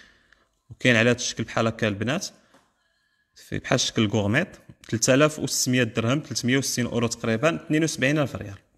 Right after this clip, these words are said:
دونك اللي عجباتها شي حاجة دير لها سكرين وتواصل معايا في الواتساب. وان شاء الله باش نساليو ان شاء الله اللايف، غادي نوريكم هاد <clears throat> لي سوطوار هادو، سنيسلات.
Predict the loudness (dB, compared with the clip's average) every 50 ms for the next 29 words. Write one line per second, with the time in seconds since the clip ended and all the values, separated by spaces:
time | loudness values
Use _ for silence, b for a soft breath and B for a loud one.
0 | _ _ _ _ _ _ _ _ _ _ _ _ _ _ -10 -6 -2 0 0 0
1 | 0 -2 -2 -4 -4 -6 -4 -2 -2 -2 0 -2 -2 0 0 0 0 0 -2 -2
2 | -2 0 0 0 -2 -4 -8 -8 -4 -2 -2 -2 -2 -2 -2 0 0 0 0 -2
3 | -4 -6 -6 -6 -4 -4 0 0 2 0 0 -4 -12 b b b b b b b
4 | b b b b b _ -12 -8 0 2 4 4 4 2 0 -2 -2 -4 -4 -2
5 | 0 0 0 0 -2 -2 -4 -6 -4 -4 -2 -2 -4 -4 -4 -4 -4 -4 -6 -8
6 | -14 -12 -10 -6 -4 -2 -2 -2 -2 -2 -2 -4 -4 -2 -2 -2 -2 -2 -2 -4
7 | -4 -4 -8 -12 -12 -16 -14 -10 -8 -6 -6 -6 -6 -2 0 0 0 0 -2 -4
8 | -4 0 0 0 0 2 0 -2 -2 -2 -6 -8 -6 -6 -6 -4 -4 -2 -2 -2
9 | -2 -4 -8